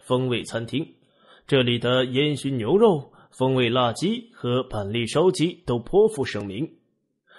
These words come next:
即便是县里的领导们，如果不是规格太高或者规模太大，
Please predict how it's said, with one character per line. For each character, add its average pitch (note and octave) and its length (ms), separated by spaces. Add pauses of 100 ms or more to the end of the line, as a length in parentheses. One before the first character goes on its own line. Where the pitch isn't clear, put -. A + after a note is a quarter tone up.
(180)
即 C#4 160
便 A#3+ 160
是 A#3+ 120
县 C#4 240
里 C3 160
的 A#2 120
领 A#2+ 180
导 G2+ 160
们， A2 260 (280)
如 B2 160
果 A#2 340
不 C3 100
是 - 140
规 B2 220
格 A#2 160
太 C3 280
高 C#3+ 220 (220)
或 B2+ 160
者 A2+ 420
规 C#3 180
模 B2 160
太 E3+ 220
大， G3+ 340